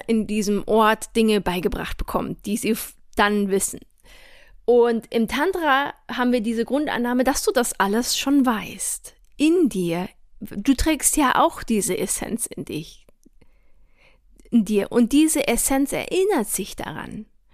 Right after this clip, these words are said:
Und diese Essenz kann sich daran erinnern, zum Beispiel im Rahmen einer Meditation oder einer Übung. Sie kann sich daran erinnern, wenn du in der Präsenz von jemandem bist, der diese, diese Erkenntnis für sich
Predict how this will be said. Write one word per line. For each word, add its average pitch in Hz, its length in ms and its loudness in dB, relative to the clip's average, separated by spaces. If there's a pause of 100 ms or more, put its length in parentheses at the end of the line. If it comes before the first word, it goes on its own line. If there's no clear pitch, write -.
(400)
Und 247 200 4
diese 254 300 4
Essenz 262 440 0
kann 269 200 0
sich 277 160 -2
daran 240 340 0
erinnern, 240 680 0
zum 247 220 0
Beispiel 247 360 -2
im 220 200 -2
Rahmen 240 400 0
einer 214 220 0
Meditation 214 1040 -4 (380)
oder 220 380 2
einer 190 320 -2
Übung. 254 520 -2 (560)
Sie - 180 0
kann 240 260 2
sich 247 120 0
daran 226 220 -2
erinnern, 226 340 2
wenn 220 120 4
du 220 80 4
in 220 120 0
der 214 100 2
Präsenz 220 800 2
von 214 220 0
jemandem 196 480 -2
bist, 196 340 -4
der 196 100 2
diese, 190 600 -4 (100)
diese 208 300 0
Erkenntnis 196 720 -2
für 185 180 -6
sich - 460 -8